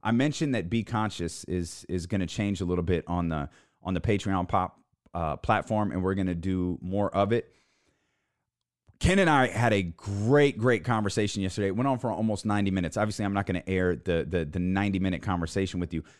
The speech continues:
I took the, uh, essentially the Grant Napier stuff and the K H T K stuff,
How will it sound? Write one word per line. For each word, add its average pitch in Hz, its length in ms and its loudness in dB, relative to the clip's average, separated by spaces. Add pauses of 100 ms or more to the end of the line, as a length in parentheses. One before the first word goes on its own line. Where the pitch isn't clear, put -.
(160)
I 101 120 -2
took - 440 -2
the, 110 520 0 (340)
uh, 55 260 -10
essentially 117 440 0
the 101 80 0
Grant 110 280 -2
Napier 104 280 -2
stuff 95 320 0
and 95 80 -4
the 90 60 -2
K 107 120 -2
H 101 140 -4
T - 80 -18
K 95 160 0
stuff, 87 300 0